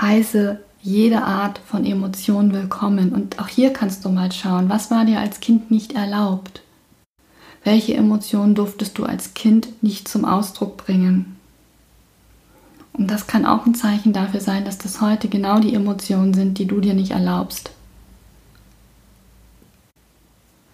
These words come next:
Und das Nächste, was passiert, wenn wir dann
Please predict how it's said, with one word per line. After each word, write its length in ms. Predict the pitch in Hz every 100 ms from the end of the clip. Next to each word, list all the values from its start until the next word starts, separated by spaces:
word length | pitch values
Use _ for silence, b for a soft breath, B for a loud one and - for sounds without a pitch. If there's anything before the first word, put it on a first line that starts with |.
| b b
Und 140 | - 202
das 140 | 196
Nächste, 440 | 220 269 269 202 190
was 160 | 190
passiert, 640 | - 190 - - 208 196 196
wenn 200 | 208 226
wir 120 | 214
dann 440 | 196 196 190 -